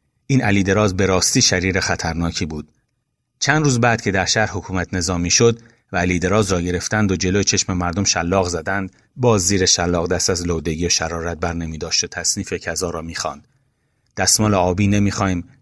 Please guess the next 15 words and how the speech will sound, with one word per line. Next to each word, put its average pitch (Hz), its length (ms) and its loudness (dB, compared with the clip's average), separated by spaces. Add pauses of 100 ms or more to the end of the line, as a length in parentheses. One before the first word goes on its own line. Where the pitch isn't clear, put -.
حاکم 98 500 0
بابی 90 420 2
نمی‌خوایم، 92 580 -2 (180)
کلاه 107 340 0
فرنگی 87 440 -2
نمی‌خوایم. 82 500 -6 (1040)
اهل 160 180 2
ادارات 107 440 4
و 117 40 4
شاگردان 95 580 2
مدارس 90 440 0
دچار 98 340 0
مشکل 95 380 0
غریبی 87 420 -2
شدند. 76 480 -4